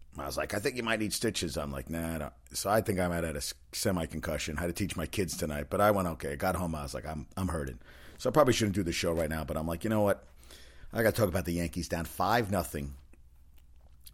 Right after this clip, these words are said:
They come back. They actually take the lead six five. Betances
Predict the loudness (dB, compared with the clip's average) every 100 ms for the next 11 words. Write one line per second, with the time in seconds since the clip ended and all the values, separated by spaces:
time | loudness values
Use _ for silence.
0 | -20 -20 -20 -10 -6 -2 2 4 6 4
1 | 2 -8 -18 -20 -20 -20 -20 -20 -4 -2
2 | 0 0 0 0 0 0 -2 -2 0 0
3 | 0 -4 0 0 0 -2 -2 -2 -6